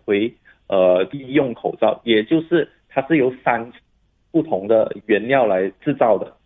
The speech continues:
也就是三层口罩了，就是我们最普遍用的。如果你用了三层口罩，其实是已经，呃，达到很好的这个防护效用了。所-，但是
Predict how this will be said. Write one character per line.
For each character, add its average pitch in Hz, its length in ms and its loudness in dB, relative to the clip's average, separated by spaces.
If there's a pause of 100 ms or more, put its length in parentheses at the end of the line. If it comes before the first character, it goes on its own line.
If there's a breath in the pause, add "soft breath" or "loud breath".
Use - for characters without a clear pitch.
(220)
也 110 120 2
就 143 120 0
是 151 140 -2
三 117 260 -2
层 107 200 -10
口 - 300 -12
罩 98 160 -4
了， - 120 -12 (300)
就 135 120 -4
是 139 120 -2
我 110 140 4
们 98 140 -10
最 127 200 -4 (300)
普 101 140 0
遍 117 260 0
用 110 180 -6
的。 - 80 -6 (220)
如 180 100 2
果 202 140 2
你 123 140 -4
用 165 180 0
了 180 160 0
三 139 160 -4
层 139 140 -8
口 117 180 -6
罩， 131 140 2
其 120 260 -12
实 120 160 -10
是 123 160 -8 (220)
已 107 100 -20 (120)
经， 107 220 -10 (220)
呃， - 260 -6 (380)
达 107 100 -6
到 135 120 2
很 123 240 -6
好 90 200 0
的 95 120 -2
这 110 140 -10
个 104 220 -4 (400)
防 104 200 -4
护 123 200 -4
效 110 320 -2
用 101 200 -6
了。 - 80 -20 (640 soft breath)
所-， 143 100 2 (160)
但 185 200 0
是 185 280 -2